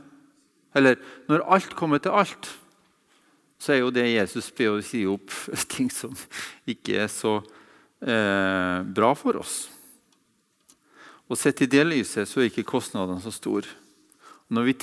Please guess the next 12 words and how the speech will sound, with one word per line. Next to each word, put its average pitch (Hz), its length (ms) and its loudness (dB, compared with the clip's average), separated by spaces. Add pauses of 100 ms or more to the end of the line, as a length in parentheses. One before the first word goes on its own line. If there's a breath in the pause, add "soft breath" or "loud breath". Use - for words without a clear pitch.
tillegg 135 360 4
tar 143 200 2
med 107 100 -2
alle 113 160 0
de 113 100 0
velsignelsene 110 960 -2
vi 131 80 -4
får, 151 320 4 (880 soft breath)
så 120 220 -8
blir 104 180 2
det 104 80 2
et - 120 -14